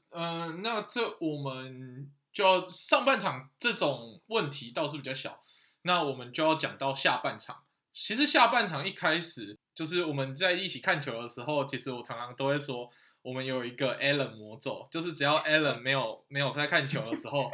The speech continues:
<laughs> 这比赛往往就会变得非常精彩。那这一场比赛也不出意料，在 Allen 突然在看球看到一半的时候有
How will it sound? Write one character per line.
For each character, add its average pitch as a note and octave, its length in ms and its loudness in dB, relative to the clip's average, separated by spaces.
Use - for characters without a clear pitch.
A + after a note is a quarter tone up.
<laughs> - 120 -16
这 D#3 140 0
比 A#2 120 -2
赛 D3+ 200 2
往 B2 160 -4
往 A#2 160 -4
就 C#3 80 0
会 C#3 100 4
变 C#3+ 160 4
得 A#2+ 120 -4
非 B2+ 140 -2
常 B2 200 -6
精 A2+ 200 -10
彩。 - 240 -8
那 G#3 160 6
这 G#3 120 4
一 G3+ 40 6
场 E3 200 0
比 D3 120 -6
赛 E3 180 4
也 B2 160 0
不 D#3+ 160 -4
出 C#3 240 -4
意 C3+ 100 -4
料， C3+ 300 0
在 E3 400 0
Allen D#3 300 2
突 D#3 140 -2
然 A2+ 300 -2
在 D3+ 140 -2
看 D3 300 -4
球 B2 200 -6
看 C#3+ 120 -2
到 C3+ 120 2
一 A2 80 -2
半 C3 160 -2
的 A2+ 60 -4
时 A2 120 -4
候 B2+ 160 2
有 A2 200 -4